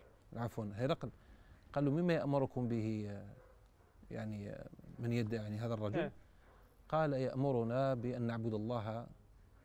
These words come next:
Speaker 1: وأن لا نشرك به شيئًا ونترك ما يعني كان عليه آباؤنا، قال: "وبالصدق والعفة وبصلة الرحم". من أوائل دعوة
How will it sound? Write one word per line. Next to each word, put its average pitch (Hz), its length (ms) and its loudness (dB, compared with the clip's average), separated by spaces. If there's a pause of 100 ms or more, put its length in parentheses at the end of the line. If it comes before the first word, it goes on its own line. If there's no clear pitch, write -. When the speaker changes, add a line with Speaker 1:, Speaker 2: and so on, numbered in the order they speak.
(220)
Speaker 1:
وأن 113 300 0
لا 117 140 2
نشرك 110 360 -2
به 104 240 -2
شيئًا 139 320 -2
ونترك 120 460 -4
ما 117 320 0 (260)
يعني 110 280 -4
كان 120 240 0
عليه 110 360 -4
آباؤنا، 113 460 -2 (580)
قال: 160 200 8
"وبالصدق 131 680 2
والعفة 123 720 0
وبصلة 139 760 0
الرحم". 110 380 -2 (1300)
من 139 200 0 (100)
أوائل 147 540 0
دعوة 127 360 0